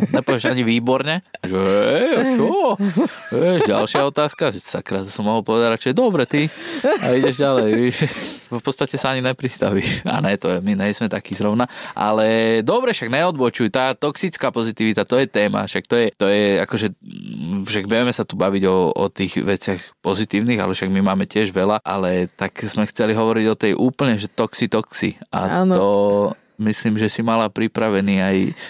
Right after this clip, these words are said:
Speaker 1: nejaký, e, hudobno-zábavný program.
Speaker 2: Áno, presne tak. Za mňa top toxickej pozitivity, čo
Speaker 1: A si
Speaker 2: sa
Speaker 1: aj
Speaker 2: tohto
Speaker 1: vybrala
Speaker 2: týka.
Speaker 1: nejaké z toho, e, doplníš to tam, hej?
Speaker 2: Doplním,
Speaker 1: Že, že budú
Speaker 2: doplním.
Speaker 1: zvukové ukážky,
Speaker 2: Budú,
Speaker 1: super, teším
Speaker 2: áno,
Speaker 1: sa, lebo
Speaker 2: budú.
Speaker 1: ja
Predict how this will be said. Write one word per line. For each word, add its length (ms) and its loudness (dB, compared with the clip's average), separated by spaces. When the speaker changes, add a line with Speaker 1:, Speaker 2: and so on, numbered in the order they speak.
Speaker 1:
nejaký, 420 0
e, 160 -2
hudobno-zábavný 880 0
program. 440 0
Speaker 2:
Áno, 120 0
presne 340 0
tak. 180 0
Za 180 2
mňa 220 0
top 240 -2
toxickej 500 -2
pozitivity, 640 0
čo 80 0
Speaker 1:
A 60 0
si 100 0
Speaker 2:
sa 140 4
Speaker 1:
aj 60 0
Speaker 2:
tohto 100 -2
Speaker 1:
vybrala 340 2
Speaker 2:
týka. 160 2
Speaker 1:
nejaké 300 -2
z 220 -8
toho, 260 0
e, 40 0
doplníš 500 0
to 120 -2
tam, 240 -4
hej? 260 -4
Speaker 2:
Doplním, 460 0
Speaker 1:
Že, 20 2
že 80 0
budú 300 2
Speaker 2:
doplním. 80 0
Speaker 1:
zvukové 400 2
ukážky, 340 0
Speaker 2:
Budú, 300 2
Speaker 1:
super, 140 2
teším 340 0
Speaker 2:
áno, 20 -2
Speaker 1:
sa, 80 0
lebo 160 2
Speaker 2:
budú. 80 4
Speaker 1:
ja 120 2